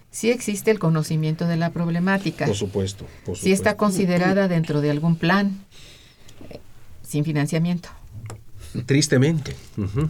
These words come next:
Speaker 2: ujú.
Speaker 1: Bueno, ese sigue siendo un punto nodal en casi todos los programas y planes y estrategias en el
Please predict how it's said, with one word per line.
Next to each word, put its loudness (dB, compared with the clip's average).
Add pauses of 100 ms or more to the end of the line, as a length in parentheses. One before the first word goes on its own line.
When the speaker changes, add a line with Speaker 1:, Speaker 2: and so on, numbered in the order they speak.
(120)
Speaker 2:
ujú. -6
Speaker 1:
Bueno, 2
ese 2
sigue -2
siendo 2
un 2
punto 0
nodal 2 (420)
en 0
casi 0
todos 2
los 0
programas 0
y -2
planes -2
y 0
estrategias -2 (420)
en 4
el 2